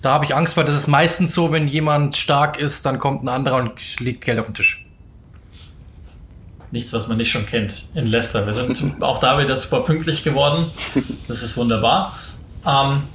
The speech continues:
Speaker 2: und dann kommen wir zur Nummer vier, sind entsprechend eben fünf Punkte hinten dran und sind, zumindest in der Theorie, auch noch in der Champions League vertreten, der F C Chelsea.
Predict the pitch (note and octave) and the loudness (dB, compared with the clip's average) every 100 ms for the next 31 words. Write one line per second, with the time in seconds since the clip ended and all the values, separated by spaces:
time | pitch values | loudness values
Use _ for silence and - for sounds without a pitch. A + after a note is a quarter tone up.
0 | - - D3 C#3+ C3 C#3+ D3 - D3 C#3 | -14 -2 0 2 2 2 2 2 2 4
1 | C#3 D3+ C#3 - - F3 G#3 G3+ D#3+ D#3 | 4 4 4 2 2 4 4 2 -2 0
2 | C#3+ - C3+ C3 G#2+ B2+ B2+ B2 - C#3+ | -2 0 0 0 -2 -2 -2 -4 -2 -2
3 | - C#3 C3 B2+ B2 A#2 C#3 C3+ B2+ A#2 | -2 -4 -4 0 0 2 0 2 -2 -2
4 | B2+ G#2+ C3+ F#3+ F#3+ C#3 - C#3+ D3 D3 | -2 0 0 0 0 -2 0 2 2 2
5 | - - - - - A2+ G#2 A#2 G#2+ G#2+ | -4 -10 -16 -12 -2 0 0 0 0 0
6 | B2 A2 C3 D3 B2+ C3+ A2+ A2 G#2+ C3+ | 0 0 2 2 2 0 2 0 2 0
7 | C3+ C3 C3 - B2 C3 C3 C3 B2+ - | 0 -2 -2 -2 -2 -2 -2 -2 -4 -6
8 | - - - - - - B2 C3 D3 - | -10 -10 -12 -14 -6 -2 0 0 -2 0
9 | C#3+ A#2+ - C#3+ C#3 C#3+ - A2 | -2 0 0 2 2 2 -2 -4